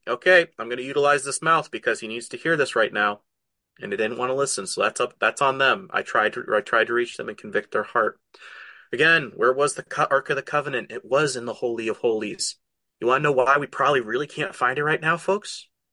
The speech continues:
'Cause when that veil was ripped in two, God says, "I can now indwell all of them. I don't need to be in this little box."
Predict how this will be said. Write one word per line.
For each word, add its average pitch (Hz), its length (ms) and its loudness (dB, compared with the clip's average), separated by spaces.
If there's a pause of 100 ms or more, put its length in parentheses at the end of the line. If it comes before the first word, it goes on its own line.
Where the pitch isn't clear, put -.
(360)
'Cause - 140 -18
when 104 100 -10
that 165 240 0
veil 202 260 6
was 147 160 4
ripped 180 260 2
in 160 140 -2
two, 185 400 2 (960)
God 147 200 -2
says, 147 180 -4
"I 123 80 -2
can 127 140 -10
now 139 200 0
indwell 117 500 0
all 101 160 0
of - 140 -8
them. 95 280 -6 (160)
I 98 80 -2
don't 156 120 -2
need 139 140 -8
to 127 60 -10
be 113 200 -4
in 110 80 -6
this - 200 -6
little 107 140 -4
box." - 580 -4